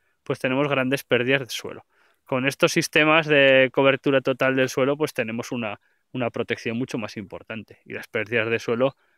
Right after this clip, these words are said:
pues, se reducen bastante. Incluso tenemos una mejora en, en las condiciones de materia orgánica del suelo, de estructura, porque las raíces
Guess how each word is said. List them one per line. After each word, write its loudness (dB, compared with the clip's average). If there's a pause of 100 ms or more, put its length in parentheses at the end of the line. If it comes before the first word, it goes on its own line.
(100)
pues, -4
se -2
reducen -6
bastante. -14 (360)
Incluso -6
tenemos -2
una -2
mejora 4 (260)
en, -8
en -20
las -14
condiciones -12
de -10
materia -12
orgánica -16
del -8
suelo, 2
de 0
estructura, -4
porque -10
las -6
raíces -6